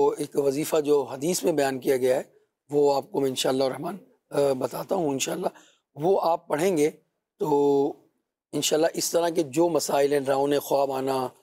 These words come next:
डर कर एकदम से अचानक नींद से बेदार हो जाना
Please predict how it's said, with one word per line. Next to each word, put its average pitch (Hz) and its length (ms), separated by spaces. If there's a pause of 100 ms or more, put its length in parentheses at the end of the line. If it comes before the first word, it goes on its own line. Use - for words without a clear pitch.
(520)
डर 156 280
कर 151 260
एकदम 147 460
से 156 140
अचानक 139 460 (140)
नींद 139 380
से 143 160
बेदार 135 320
हो 131 140
जाना 127 260